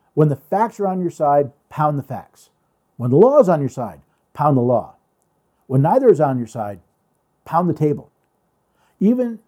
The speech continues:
in a generally well thought out opinion, the court often gets things wrong.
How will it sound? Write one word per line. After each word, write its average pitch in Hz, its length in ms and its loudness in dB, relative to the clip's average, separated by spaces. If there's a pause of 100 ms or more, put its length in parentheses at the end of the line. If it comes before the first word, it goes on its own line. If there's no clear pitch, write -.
in 156 120 -4
a 151 120 2
generally 160 520 -2
well 143 260 6
thought 139 260 -2
out 123 160 -4
opinion, 98 400 -10
the 139 80 2
court 190 360 -2
often 147 320 -2
gets 135 240 -12
things 110 220 -10
wrong. 92 260 -20